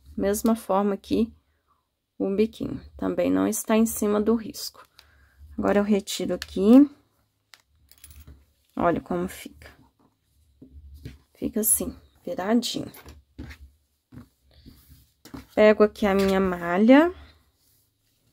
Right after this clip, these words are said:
Essa malha é usada para fazer mantinhas de bebê, tá, gente? Ela é bem gostosa ao toque, ela,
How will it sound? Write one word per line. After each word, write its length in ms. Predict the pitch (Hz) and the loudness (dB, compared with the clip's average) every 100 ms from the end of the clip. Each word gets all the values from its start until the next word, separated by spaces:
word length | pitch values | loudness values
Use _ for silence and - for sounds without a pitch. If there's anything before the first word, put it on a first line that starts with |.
| _ - _ _ _ - - - | _ -20 _ _ _ -20 -12 -2
Essa 300 | 262 330 311 | -2 6 8
malha 420 | 247 269 294 254 | 10 10 10 10
é 160 | 220 | 10
usada 720 | 233 240 220 214 247 254 202 | 8 4 2 4 6 6 2
para 320 | - 214 220 226 | 2 2 4 2
fazer 520 | - 226 220 214 226 | 2 2 4 4 6
mantinhas 640 | 240 240 254 - 254 247 254 | 6 6 4 4 6 6 4
de 120 | 254 | 6
bebê, 400 | 247 285 208 208 | 6 8 6 2
tá, 240 | - 247 262 | 0 2 2
gente? 480 | 190 156 - - _ _ - - _ _ - - | 2 -6 -8 -16 _ _ -20 -20 _ _ -8 2
Ela 160 | 220 | 6
é 40 | 214 | 6
bem 280 | 214 277 | 6 6
gostosa 880 | 330 254 254 - 202 208 240 233 240 - - _ _ _ _ - - - | 8 6 4 -2 2 4 2 2 -4 -4 -16 _ _ _ _ -20 -20 -8
ao 180 | 196 180 - - | -4 -4 -4 4
toque, 400 | 190 220 220 208 | 8 8 6 0
ela, 280 | 196 196 | 0 0